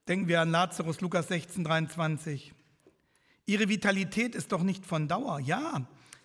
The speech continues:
es mag ihnen in mancher Hinsicht finanziell zurzeit vielleicht besser gehen oder machttechnisch, aber sie sind doch dadurch auch schon jetzt nicht ohne Mühsal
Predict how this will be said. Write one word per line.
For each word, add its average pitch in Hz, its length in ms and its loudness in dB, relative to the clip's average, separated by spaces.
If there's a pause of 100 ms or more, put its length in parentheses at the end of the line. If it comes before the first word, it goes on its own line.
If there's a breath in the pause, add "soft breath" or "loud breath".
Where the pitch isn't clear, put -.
(360 loud breath)
es - 120 -10
mag 196 300 0
ihnen 202 300 0
in 175 100 0
mancher 180 280 0
Hinsicht 170 280 -2
finanziell 185 600 -2
zurzeit 156 480 -4
vielleicht 151 340 -4
besser 147 300 -6
gehen 139 280 -6
oder 143 220 -4
machttechnisch, - 1400 -6 (880 soft breath)
aber 143 420 -2
sie 139 120 -8
sind 175 200 -4
doch 160 140 -6
dadurch 160 440 -2
auch 147 120 -6
schon 147 240 -2
jetzt 165 400 -6
nicht - 320 -6
ohne 160 240 -2
Mühsal 147 880 -4